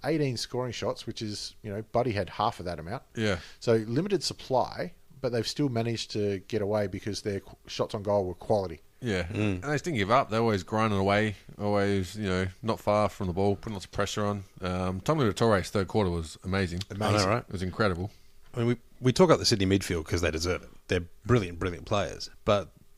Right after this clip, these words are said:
Speaker 3: geez, the Dogs midfield, not far behind him at all.
Speaker 1: Just,
Speaker 2: Yeah,
Speaker 1: yeah,
Speaker 2: fucking oath.
Speaker 1: and a little bit younger. Um, in
Speaker 3: And
Speaker 1: most of the cases.
Speaker 3: hungry as fuck. Like, you, talking about Liberatore, his old man loved to tackle.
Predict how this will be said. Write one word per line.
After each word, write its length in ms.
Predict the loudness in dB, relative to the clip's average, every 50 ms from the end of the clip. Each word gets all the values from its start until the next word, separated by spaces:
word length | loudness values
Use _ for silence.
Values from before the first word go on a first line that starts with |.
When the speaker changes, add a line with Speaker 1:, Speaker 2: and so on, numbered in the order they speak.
| -20 -16
Speaker 3:
geez, 140 | -12 -10 -8
the 80 | -8 -2
Dogs 240 | 4 4 4 6 6
midfield, 380 | 2 2 4 4 2 2 2 0 -12 -20 -12 -8
not 360 | -6 -2 0 0 0 0 -2 -6
far 260 | -4 -2 0 0 0
behind 260 | 0 0 0 0 0
him 60 | 0
at 60 | 0
all. 160 | 0 -2 -2 -6 -10 -8
Speaker 1:
Just, 260 | -6 -4 -4 -4 -4
Speaker 2:
Yeah, 80 | -2 2 2
Speaker 1:
yeah, 20 | 2 2 2
Speaker 2:
fucking 120 | 0 -4
oath. 160 | -6 -8 -10
Speaker 1:
and 120 | -8 -6 -4
a 40 | -2
little 180 | 0 0 0
bit 120 | -2 -2 -2
younger. 320 | -2 -4 -2 -2 -4 -4 -6 -14 -20 -16 -12
Um, 380 | -10 -10 -8 -8 -10 -10 -10 -12
in 360 | -12 -12 -12 -12 -12 -12 -10 -4
Speaker 3:
And 240 | -2 0 0 0 0
Speaker 1:
most 120 | -2 -4
of 60 | -4 -4
the 60 | -4 -6
cases. 40 | -2
Speaker 3:
hungry 440 | 0 0 2 2 4 4 4 4 4
as 140 | 2 -2 -4
fuck. 540 | -6 -6 -8 -6 -6 -6 -6 -8 -10 -16 -18 -18 -20 -20 -20 -20 -10 0
Like, 140 | 0 0 2
you, 80 | 0 -4 -4 -12 -14 -14 -2 2
talking 180 | 4 6 6
about 80 | 6 4
Liberatore, 580 | 2 0 2 2 2 2 2 2 0 -2 -4 -6 -10 -16 -16 -14 -16 -16 -18 -4
his 160 | -2 4 6
old 160 | 8 8 10 10
man 200 | 8 8 8 8
loved 260 | 8 8 8 6 6
to 60 | -2
tackle. 420 | 0 0 0 0 0 -2 -8 -8